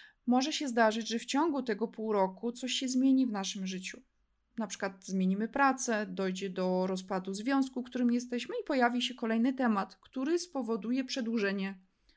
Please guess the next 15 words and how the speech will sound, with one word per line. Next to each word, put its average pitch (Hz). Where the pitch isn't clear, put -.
naszej 185
terapii. 180
Ale 302
warto 262
na 226
początku 233
określić, 208
tak 269
dla 302
naszej 233
świadomości, 196
dla 196
naszego 190
komfortu 196
psychicznego, 185